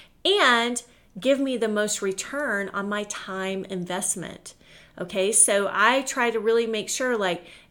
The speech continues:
are these things that I just committed to, that I'm saying, "Today is the day that I'm going to film podcasts. Today is the day that I'm gonna paint that painting, or I'm gonna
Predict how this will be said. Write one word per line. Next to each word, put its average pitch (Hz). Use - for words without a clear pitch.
are 214
these 320
things 226
that 190
I 196
just 277
committed 302
to, 175
that 151
I'm 208
saying, 240
"Today 277
is 277
the 240
day 254
that 220
I'm 233
going 269
to 233
film 254
podcasts. -
Today 214
is 285
the 240
day 247
that 233
I'm 254
gonna 233
paint 233
that 233
painting, 226
or 160
I'm 214
gonna 233